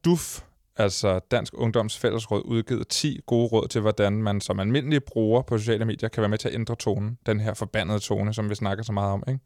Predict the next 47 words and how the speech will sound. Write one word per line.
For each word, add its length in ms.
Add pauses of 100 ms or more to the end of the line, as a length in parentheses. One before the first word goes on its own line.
(460)
Det 100
er 40
ti 220
råd, 260
som 220
når 160
man 140
ser 200
dem, 160
måske 360
tænker, 240
"Nå 200
ja, 220 (880)
det 80
giver 160
sig 140
selv." 180 (160)
Men, 400
øh, 300
men 160
gør 140
det 80
nu 100
også 160
det, 140
fordi 180
hvis 160
man 100
kigger 220
på 40
kommentarspor 600
på 100
Facebook, 460 (340)
så 120
giver 160
det 60
ikke 160
sig 100
selv. 220
Altså 200
folk, 460
øh, 280
kan 120
ikke 120
styre 240
sig, 140 (160)
åbenbart. 380